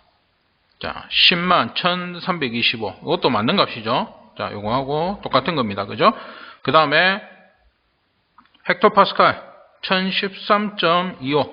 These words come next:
그죠? 그죠? 요게 뭐냐면, 어, 십, 십만 천삼백이십오 파스칼이다. 그죠? 예. 요거 값입니다. 그죠? 똑같은 거죠. 그래서, 어,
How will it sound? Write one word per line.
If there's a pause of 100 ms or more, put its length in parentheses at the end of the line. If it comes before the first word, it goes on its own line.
(260)
그죠? (560)
그죠? (640)
요게 (200)
뭐냐면, (520)
어, (760)
십,
십만
천삼백이십오
파스칼이다.
그죠? (360)
예. (1040)
요거
값입니다.
그죠? (380)
똑같은
거죠. (220)
그래서, (440)
어,